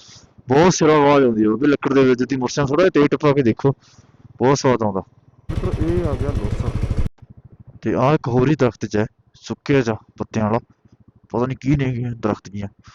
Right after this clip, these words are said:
ਸੋ ਇਹ ਆਪਾਂ ਲੋਸਰ ਪਹੁੰਚ ਗਏ ਹਾਂ ਜੀ। ਕਿ ਸ਼ਾਇਦ ਇੱਥੇ ਹੀ ਚੈੱਕ ਪੋਸਟ ਹੋਊਗਾ ਤੇ ਜਾਂ ਕੁਛ ਖਾਣ ਪੀਣ ਦਾ ਇੰਤਜ਼ਾਮ ਵੀ ਇੱਥੇ ਹੀ ਹੋਊਗਾ।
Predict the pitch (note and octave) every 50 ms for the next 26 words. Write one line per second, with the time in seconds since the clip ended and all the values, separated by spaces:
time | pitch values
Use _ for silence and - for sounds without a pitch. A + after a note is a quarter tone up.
0 | - - - - - - - _ _ _ _ _ _ - - - - - - _
1 | - _ - - F#2 F#2+ G#2 A#2 B2+ B2+ - C#3+ C3 A#2+ G#2+ - - C#3+ B2 A#2
2 | A2+ A2 B2+ C3+ C#3+ C3+ A#2+ A#2+ B2 - - - - _ _ - - _ - _
3 | - - A2+ G#2+ - - B2 B2+ C3+ B2+ - - D3+ D3 - B2+ A#2+ - - -
4 | B2+ B2 B2 A#2+ - - B2 A#2 B2 B2+ B2 C3+ C3 B2+ A#2+ A#2+ A#2+ B2 B2+ -
5 | C3+ A#2+ - - - A#2+ A#2 A#2 - B2+ B2+ A#2+ A#2+ A2 A2 - A2+ A2+ A2 A2+
6 | B2+ B2+ B2+ G#2+ G#2+ - - - C3+ A#2 A2 - - - G#2 G2 F#2 F#2+ A2